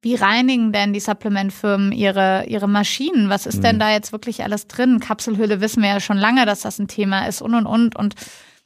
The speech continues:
Speaker 1: ja, also manchmal ist weniger auch mehr.
Speaker 2: Ja, absolut. Also ich reduziere, soweit ich kann.
Speaker 1: Ja.
Speaker 2: Also auch in den letzten achtzehn Monaten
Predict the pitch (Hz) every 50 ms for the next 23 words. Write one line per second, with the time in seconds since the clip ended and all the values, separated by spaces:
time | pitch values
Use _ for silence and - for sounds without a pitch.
0 | _ _ _ _ _ - - - - _ _ _ _ - 180 185 180 190 185 190
1 | 220 226 240 226 220 254 240 247 - - 208 214 208 214 - - - 196 190 175
2 | _ _ _ _ - - - 127 135 131 - 127 117 - 123 110 110 - - -
3 | _ - - 104 104 107 98 95 - 120 113 110 95 - 127 120 113 107 107 104
4 | 101 101 101 - - 90 87 85 - _ _ - 202 - - - _ _ _ _
5 | _ _ _ _ _ _ _ _ _ _ - 113 95 110 - 127 - 135 127 117
6 | 107 117 117 - 120 82 87 - 113 101 101 113 123 120 120 - 127 120 117 117
7 | 117 117 113 104 -